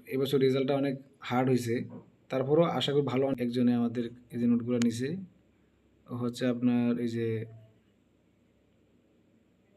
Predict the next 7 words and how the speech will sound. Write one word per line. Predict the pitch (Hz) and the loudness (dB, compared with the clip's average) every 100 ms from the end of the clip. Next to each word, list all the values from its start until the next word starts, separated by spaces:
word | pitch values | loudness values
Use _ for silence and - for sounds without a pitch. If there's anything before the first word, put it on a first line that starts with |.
| _ _ - | _ _ -8
এই | 120 | -4
দেখেন, | 117 113 110 110 - - _ _ _ _ _ _ _ _ _ _ _ | -4 -6 -10 -12 -20 -20 _ _ _ _ _ _ _ _ _ _ _
ইনশাল্লাহ | 123 - 123 123 | -2 0 0 0
ও | 123 | 0
এ | 127 | 0
প্লাস | 127 123 | 0 -2
পাইছে। | 120 113 131 | -2 -4 -4